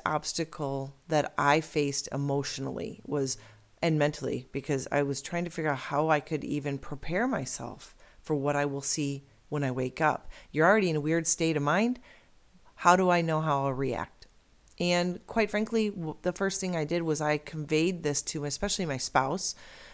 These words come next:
because I wanted him to know that I was nervous about my reaction. And then I was also nervous about he, how he would react. And our history is that we've been together since high school. And he's like, "Hey, we've been through everything. We're, we've got this." I'm like, "But how do you know?" I, like, was,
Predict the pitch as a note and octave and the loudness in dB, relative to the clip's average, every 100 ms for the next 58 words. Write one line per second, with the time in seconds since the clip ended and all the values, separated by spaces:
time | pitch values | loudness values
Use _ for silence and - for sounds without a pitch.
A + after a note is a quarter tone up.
0 | - E3+ F3+ D#3+ - D#3 E3 E3 D3+ E3+ | -6 0 2 2 2 2 2 0 -2 -2
1 | F#3+ G3+ F#3 E3+ D#3 C#3+ C#3+ C#3+ C#3+ - | 0 0 -2 -2 0 0 0 0 -2 2
2 | D#3+ A3+ G#3+ D3+ C#3+ C3+ B2+ C#3 C#3 C#3+ | 4 6 2 0 -4 -2 -4 -2 -2 0
3 | C#3 C#3 C#3 C3+ C#3 - D3+ D3+ - - | -2 0 0 0 -2 -4 -2 -4 -8 -20
4 | - - E3 F3 F3 E3 E3+ D#3+ - F3 | -8 -2 0 2 0 0 -2 -2 0 0
5 | F3+ A3+ G3 F3+ F3+ F3 F3 E3+ - A3 | 2 0 0 0 -2 0 0 -2 -8 -6
6 | A3 F3 D#3+ E3 C#4+ C4+ D3 B2+ A#2+ - | -4 0 0 2 2 2 0 -4 -4 -8
7 | - - - - - - - F3 D#3+ D3+ | -16 -20 -20 -20 -20 -10 2 2 4 -2
8 | - - - - F3+ G3+ F3+ D#3 - D#3+ | -8 -20 -20 6 10 10 8 4 4 2
9 | D3 C#3 D3+ D#3 D3+ C#3 C#3 C3+ B2+ C3 | 2 2 0 0 0 0 2 0 -2 -4
10 | - A3 - - D#3 G#3+ - - - - | 2 2 2 4 4 4 -4 -20 -20 -20
11 | - - D3+ D#3+ D3 D3 D3+ D3+ D3 D#3+ | -20 -6 0 2 2 0 0 -2 0 0
12 | C3+ D#3 D#3 D3 C#3+ D3 C#3 D#3 C3+ C3 | 2 2 4 2 2 2 4 2 -2 -6
13 | C3 C3 C3+ D3 D#3 C#3+ C#3+ D#3 D#3 D#3 | -6 -6 -4 -2 0 0 4 4 4 -4
14 | B2+ - D3+ - G3 G#3+ C4+ B3+ B3 A#3+ | -4 -4 -6 2 2 8 6 6 2 4
15 | A3+ B3 B3 F3 - - G#3+ A3 A#3 - | 6 8 6 4 2 2 2 2 -2 0
16 | B3+ | 0